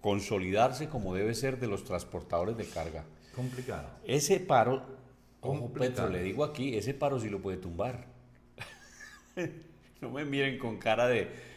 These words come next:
Speaker 1: ¿cómo se llaman? De, eh,
Speaker 2: Es muy
Speaker 1: de
Speaker 2: complicado.
Speaker 1: complot.
Speaker 2: Muy complicado eso.
Speaker 1: Miremos esta,
Speaker 2: Ya
Speaker 1: miremos
Speaker 2: los
Speaker 1: esta imagen.
Speaker 2: transportadores de carga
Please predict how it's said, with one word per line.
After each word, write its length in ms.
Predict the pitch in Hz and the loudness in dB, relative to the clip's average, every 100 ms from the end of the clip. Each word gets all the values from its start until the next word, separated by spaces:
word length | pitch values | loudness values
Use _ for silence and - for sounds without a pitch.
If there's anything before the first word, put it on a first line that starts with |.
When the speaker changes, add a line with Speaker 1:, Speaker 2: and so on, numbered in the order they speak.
| - - - | -20 -20 -10
Speaker 1:
¿cómo 220 | - 123 | -6 -2
se 100 | 127 | 2
llaman? 340 | 107 113 127 117 | 2 2 0 0
De, 600 | 101 92 87 85 82 - - | 0 0 -2 -4 -8 -12 -12
eh, 400 | 90 82 76 73 | -10 -10 -10 -8
Speaker 2:
Es 180 | 101 98 | -6 -2
muy 180 | 107 143 | -2 -2
Speaker 1:
de 120 | - 120 | -2 -2
Speaker 2:
complicado. 520 | 104 95 131 120 107 | 0 2 8 10 8
Speaker 1:
complot. 160 | - - - - - | 4 -10 -16 -20 -14
Speaker 2:
Muy 200 | 85 104 | -10 -8
complicado 640 | 120 143 135 87 87 90 101 | -8 -12 -12 -12 -8 -6 -6
eso. 200 | 85 - - - | -8 -14 -20 -6
Speaker 1:
Miremos 320 | 110 131 156 | 2 2 4
esta, 240 | 151 160 143 | 4 4 2
Speaker 2:
Ya 60 | |
Speaker 1:
miremos 240 | 104 120 165 | 2 2 2
Speaker 2:
los 80 | 151 | 2
Speaker 1:
esta 120 | 147 143 | 2 0
imagen. 60 | 117 | 0
Speaker 2:
transportadores 480 | 127 107 101 107 135 | 0 -2 -2 -2 -2
de 160 | 113 - | -4 -6
carga 480 | 113 131 156 151 | -8 -6 -8 -10